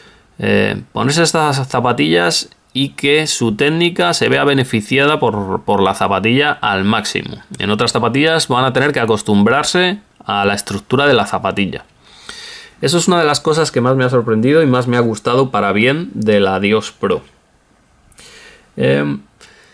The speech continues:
la suela es la suela más simple del mundo, como podéis observar. Son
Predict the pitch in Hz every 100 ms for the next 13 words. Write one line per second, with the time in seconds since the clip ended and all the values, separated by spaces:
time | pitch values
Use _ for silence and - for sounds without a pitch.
0 | _ - - 127 120 202 220 214 - 147
1 | 156 143 131 - - 147 143 135 - 147
2 | 127 143 139 127 120 110 135 151 143 180
3 | - - - 104 98 98 117 117 120 107
4 | 117 117 151 - - - - - - -
5 | - - - 131 117 113